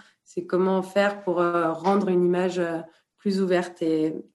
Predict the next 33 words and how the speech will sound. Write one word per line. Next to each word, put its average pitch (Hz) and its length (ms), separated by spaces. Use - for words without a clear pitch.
Mais 180 80
c'est 175 160
tout 214 100
ce 208 80
qui 202 100
est 180 120
mis 185 160
en 175 80
place 196 280
depuis 175 220
un 160 80
certain 170 340
temps, 233 300
je 170 80
pense. - 460
Et 151 280
puis, 165 280
euh... 151 180
donc 170 180
voilà, 156 260
ça, 190 160
c'est 175 140
le 160 80
premier 185 320
point. 175 340
Et 160 460
le 180 180
deuxième, 196 540
c'est, 175 340
c'est 165 220
vraiment 175 580
peut-être 170 420
mêler, 190 680